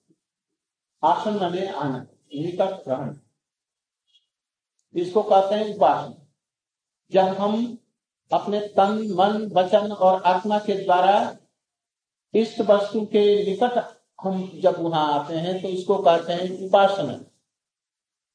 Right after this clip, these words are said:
अभी हम तन, मन,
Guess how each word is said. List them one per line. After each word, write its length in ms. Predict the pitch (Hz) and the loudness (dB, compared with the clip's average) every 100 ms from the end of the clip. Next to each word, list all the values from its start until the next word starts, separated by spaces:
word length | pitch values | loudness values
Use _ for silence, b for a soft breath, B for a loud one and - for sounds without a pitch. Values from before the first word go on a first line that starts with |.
| _ _ _ _ _ _ _ _ _ _ _ _ _ _ _ _ _ | _ _ _ _ _ _ _ _ _ _ _ _ _ _ _ _ _
अभी 260 | 156 170 220 | -4 0 2
हम 220 | 220 220 - | 0 -2 0
तन, 380 | 185 202 220 185 | 0 2 0 0
मन, 280 | 196 214 | 0 -2